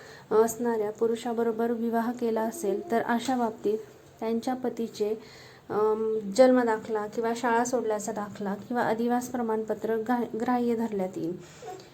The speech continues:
याशिवाय महिलेच्या पती-, याशिवाय महिलेच्या पतीचे पंधरा वर्षापूर्वीचे रेशन कार्ड व पंधरा वर्षापूर्वीचे पॅन कार्ड देखील ग्राह्य धरण्यात येईल. चार नंबर, सदर योजनेचा लाभ घेण्यासाठी पोस्टातील बँक खाते ग्राह्य धरण्यात यावे.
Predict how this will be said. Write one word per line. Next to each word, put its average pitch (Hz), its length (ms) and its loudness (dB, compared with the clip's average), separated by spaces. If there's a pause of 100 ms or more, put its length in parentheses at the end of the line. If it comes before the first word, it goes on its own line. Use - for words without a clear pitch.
(140)
याशिवाय 247 500 2
महिलेच्या 240 540 2
पती-, 247 800 -4
याशिवाय 262 400 2
महिलेच्या 240 540 2
पतीचे 226 420 -2
पंधरा 240 420 4
वर्षापूर्वीचे 240 800 0
रेशन 226 380 0
कार्ड 220 280 -2
व 220 160 0
पंधरा 233 360 0
वर्षापूर्वीचे 226 880 -2 (640)
पॅन 240 100 -14
कार्ड 233 280 0
देखील 226 280 -2
ग्राह्य 269 360 2
धरण्यात 214 360 -4
येईल. 190 100 -4
चार 262 300 0
नंबर, 247 320 -2
सदर 247 320 0
योजनेचा 240 520 0
लाभ 220 200 0
घेण्यासाठी 226 500 -4
पोस्टातील 233 640 -2
बँक 233 260 -4
खाते 220 220 -4
ग्राह्य 220 380 0
धरण्यात 214 380 -2
यावे. 208 300 2